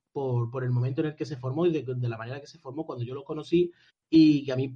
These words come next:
a mí, a título personal me ha sorprendido muchísimo para bien, porque los veo que han sido unas personas que han trabajado muchísimo y que, que, que son unas personas geniales, ¿no? Y eso es algo que no veo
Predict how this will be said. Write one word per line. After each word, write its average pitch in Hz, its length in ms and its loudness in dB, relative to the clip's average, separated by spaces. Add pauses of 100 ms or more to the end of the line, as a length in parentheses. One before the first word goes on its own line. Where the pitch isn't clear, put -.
a 131 120 -6
mí, 123 380 6
a 131 120 -4
título 147 280 -2
personal 147 300 -6
me 156 80 2
ha - 20 -2
sorprendido 151 500 -2
muchísimo 151 560 0
para 131 180 0
bien, 185 260 -2 (420)
porque 135 540 0
los 123 200 0
veo 131 160 -2
que 143 80 -4
han 139 100 -4
sido 147 320 0
unas 139 160 -2
personas 147 360 -6
que 123 80 -6
han 127 100 2
trabajado 139 320 0
muchísimo 190 640 4
y 135 100 -4
que, 110 600 0
que, 104 240 -10
que 104 80 -20
son 131 200 -4
unas 147 260 -6
personas 139 420 -12
geniales, 131 440 0 (440)
¿no? 151 400 -6
Y 135 400 -2
eso 127 300 2
es 143 340 2
algo 165 560 6 (100)
que 131 140 4
no 123 220 6
veo 156 420 4